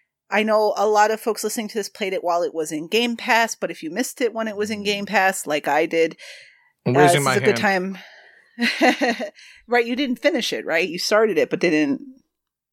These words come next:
Speaker 2: Yep, which means we're gonna buy it, and it will be Games with Gold next
Speaker 1: I'm
Speaker 2: month.
Speaker 1: fine with that. If, if we can give the gift of Untitled Goose Game to other people who didn't experience it,
Speaker 2: Mm-hmm.
Speaker 1: I'm willing to take that bullet for people.
Speaker 2: Sweet.
Speaker 1: But it's,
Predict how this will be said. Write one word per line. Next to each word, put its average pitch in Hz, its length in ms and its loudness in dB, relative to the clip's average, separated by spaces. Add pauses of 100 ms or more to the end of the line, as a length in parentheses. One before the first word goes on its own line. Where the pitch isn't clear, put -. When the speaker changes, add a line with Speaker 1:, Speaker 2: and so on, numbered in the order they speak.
(480)
Speaker 2:
Yep, 143 380 2 (180)
which 113 240 -12
means 120 320 -4
we're 110 80 -8
gonna 110 160 -4
buy 120 220 2
it, 107 80 -2
and 107 300 -6
it 107 60 -8
will 95 160 -8
be 98 380 -4 (120)
Games 95 220 -8
with 95 120 -18
Gold 85 320 -18
next - 160 -18
Speaker 1:
I'm 214 80 -4
Speaker 2:
month. 226 60 -8
Speaker 1:
fine 254 240 0
with 180 160 -12
that. 131 260 -8 (140)
If, 180 160 -16
if 165 180 -12
we 202 100 -4
can 226 160 -2
give 226 160 0
the 226 80 -2
gift 208 320 -2
of 185 120 0
Untitled 185 460 0
Goose 180 200 -4
Game 170 320 -4
to - 180 0
other 165 180 0
people 170 280 -2
who 170 100 -2
didn't 165 240 -4
experience 151 580 -2
it, 123 180 -2 (280)
Speaker 2:
Mm-hmm. 127 240 2
Speaker 1:
I'm 175 80 0
willing 170 220 0
to - 80 -12
take 170 220 -4
that 156 160 0
bullet 139 240 -4
for - 120 -16
people. - 380 -12 (100)
Speaker 2:
Sweet. - 280 -20 (400)
Speaker 1:
But 247 160 2 (240)
it's, 247 280 -6